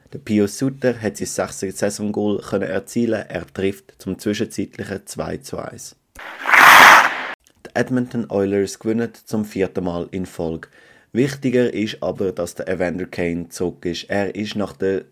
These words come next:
schwierigen Verletzung wieder zurück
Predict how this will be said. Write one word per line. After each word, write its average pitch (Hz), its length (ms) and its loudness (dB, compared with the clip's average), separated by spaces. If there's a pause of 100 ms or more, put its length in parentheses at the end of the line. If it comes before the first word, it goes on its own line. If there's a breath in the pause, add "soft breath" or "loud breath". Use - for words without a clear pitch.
(100)
schwierigen 104 480 -2
Verletzung 95 580 -2 (120)
wieder 90 440 -2 (380 loud breath)
zurück 156 360 0